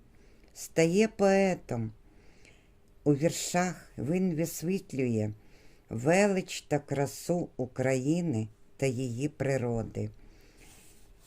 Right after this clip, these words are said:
А також висвітлює тяжке життя українського народу. У кожному місті, малята,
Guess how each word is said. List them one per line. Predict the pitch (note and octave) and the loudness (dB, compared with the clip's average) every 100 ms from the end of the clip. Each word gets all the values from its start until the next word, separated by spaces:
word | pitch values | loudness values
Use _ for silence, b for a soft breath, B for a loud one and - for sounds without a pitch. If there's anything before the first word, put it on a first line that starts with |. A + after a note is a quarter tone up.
| - - D3+ | -20 -2 -2
А | |
також | D3 F#3+ G#3 G#3+ - A2 - - - - - - | 0 2 2 0 -4 -8 -8 -14 -18 -20 -20 -12
висвітлює | B2+ D#3 D#3 D#3 E3+ G#3+ - A#2 A#2 G#2+ G#2+ - - - - | -2 -2 0 -2 0 0 -2 -2 0 0 -6 -18 -20 -20 -16
тяжке | - C3 - - - D#3+ G3+ F#3 - - | -8 -6 -6 -10 -2 0 0 -4 -10 -12
життя | G#2 G#2 A#2+ - - C#3 C#3+ E3 - - | -10 -6 -6 -8 -8 -4 -2 -4 -8 -16
українського | - G#2 C3 B2+ A#2+ C3+ B2+ - - B2+ A#2+ B2 - | -12 -4 0 0 0 -2 -6 -10 -6 -4 -2 -4 -4
народу. | A#2 A#2 A#2 A2 G#2+ G#2 G2+ G#2 - - B B B - - | -2 0 0 -2 -4 -6 -8 -8 -12 -20 B B B -20 -12
У | - | -8
кожному | A#2 - D#3 C#3 A#2+ C3 B2+ B2 | -8 0 0 0 -2 -2 -2 -2
місті, | A#2 B2+ E3+ F3 - - G#2+ F#2+ - | 0 0 0 -2 -10 -10 -10 -10 -8
малята, | G#2+ A#2 G#2+ G2+ G2 - | -4 -2 -2 -4 -8 -14